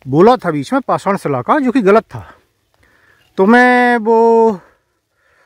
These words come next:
जो है अनसुईया माता के बारे में बोल दिया था, अहिल्या, अ, माता की जगह। तो अनसुईया मंदिर का मैं बता रहा था, तो मैंने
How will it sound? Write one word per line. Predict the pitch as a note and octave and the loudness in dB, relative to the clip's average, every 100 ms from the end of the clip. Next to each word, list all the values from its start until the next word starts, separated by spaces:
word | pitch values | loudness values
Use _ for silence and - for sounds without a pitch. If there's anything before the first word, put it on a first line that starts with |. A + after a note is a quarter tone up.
| _ _ _ _ D#3+ | _ _ _ _ 0
जो | F#3+ | 2
है | F#3+ G#3+ A3 | 4 2 0
अनसुईया | F#3 E3+ - A#3+ B3 A#3+ A#3 A3 | -4 -6 -4 0 2 4 4 0
माता | F#3+ F#3 | -2 -4
के | F#3 F#3+ | -6 -6
बारे | E3 D3+ | -8 -8
में | D3+ | -8
बोल | B2+ A#2+ | -10 -12
दिया | B2+ D3 | -10 -6
था, | D4 | -4
अहिल्या, | G3+ D3 D#3+ G#3 A#3 A3+ A3 G3 E3+ D#3 | -4 -2 0 2 4 2 2 0 -2 -4
अ, | D3+ D#3 D3 _ D#3 C#3+ C3+ C3 C3 | -8 -12 -18 _ -16 -12 -10 -10 -8
माता | C#3+ C#3 D#3+ | -6 -4 -4
की | D3 | -2
जगह। | C#3 F#2 F#2+ - _ _ _ - - - - _ - | -2 -4 -12 -18 _ _ _ -20 -20 -20 -20 _ -6
तो | F#3+ | -2
अनसुईया | F#3+ D3+ A3 A#3+ A#3+ A3+ | -2 0 2 4 4 2
मंदिर | F#3 F3 G3 | -2 -6 -4
का | G#3+ | -4
मैं | F#3+ F3 | -4 -6
बता | D3+ F#3 | -4 -4
रहा | D3+ | -4
था, | C3 A3 | -6 -6
तो | B3+ G#3+ | -6 -6
मैंने | G3 | -4